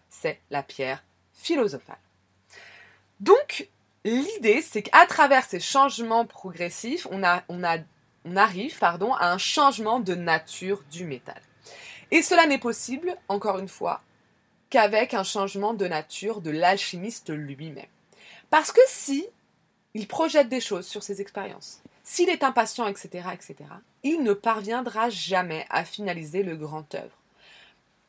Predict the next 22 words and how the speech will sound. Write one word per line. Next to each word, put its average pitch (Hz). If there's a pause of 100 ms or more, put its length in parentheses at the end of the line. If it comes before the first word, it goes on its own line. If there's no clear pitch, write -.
(400)
Tout 202
simplement 208
parce 226
que 180
sa 269
matière 220
à 170
lui 196
va 208
interagir 180
avec 156
la 151
matière 160
du 156
métal 175
et 165
va 180 (200)
bloquer 254 (600)
le 196
changement 156
de 170
nature. -